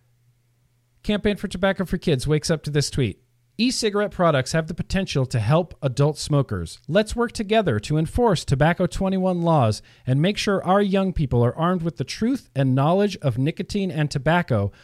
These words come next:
so they can make good decisions and avoid as much harm as possible."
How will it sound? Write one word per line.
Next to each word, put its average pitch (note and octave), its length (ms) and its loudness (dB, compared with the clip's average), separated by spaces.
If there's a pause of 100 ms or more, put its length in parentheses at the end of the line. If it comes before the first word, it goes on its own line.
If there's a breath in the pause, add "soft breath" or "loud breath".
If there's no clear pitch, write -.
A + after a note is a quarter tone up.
so E3 200 0
they G#3 160 2
can G#3+ 180 -2
make C#3+ 340 0
good A#3 200 2
decisions F#3 580 0
and C#3+ 160 0
avoid D3+ 400 2
as A#2+ 220 -2
much D3+ 300 -2
harm D3 300 0
as A#2 80 -4
possible." E2+ 680 -4